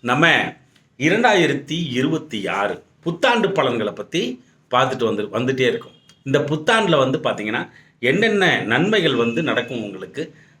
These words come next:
சாதகமான விஷயங்கள் என்னென்ன இருக்கும், சாதகம் இல்லாத விஷயங்கள் என்னென்ன இருக்கும், எச்சரிக்கையா இருக்க வேண்டிய விஷயங்கள் என்னென்ன இருக்கும், இதெல்லாம் பார்த்துட்டு வந்துட்டே இருக்கோம். அந்த வகையில இப்போ சிம்ம ராசி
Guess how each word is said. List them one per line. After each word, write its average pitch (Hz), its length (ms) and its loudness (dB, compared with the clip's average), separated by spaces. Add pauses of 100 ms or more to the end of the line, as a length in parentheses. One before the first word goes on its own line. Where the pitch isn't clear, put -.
(100)
சாதகமான 202 580 4 (120)
விஷயங்கள் 117 480 0 (100)
என்னென்ன 98 300 -10 (140)
இருக்கும், 110 340 -8 (340)
சாதகம் 226 600 4
இல்லாத 160 260 4 (140)
விஷயங்கள் 120 420 -2 (140)
என்னென்ன 98 260 -14 (100)
இருக்கும், 135 300 -10 (460)
எச்சரிக்கையா 240 580 2 (140)
இருக்க 143 260 0
வேண்டிய 113 220 -2 (100)
விஷயங்கள் 135 460 -2
என்னென்ன 98 420 -12
இருக்கும், - 280 -20 (100)
இதெல்லாம் 127 420 -2
பார்த்துட்டு 127 380 -2
வந்துட்டே 101 300 -8
இருக்கோம். - 280 -20 (680)
அந்த 147 280 2 (100)
வகையில 117 360 2 (100)
இப்போ - 180 -6 (140)
சிம்ம 254 400 4
ராசி 190 320 2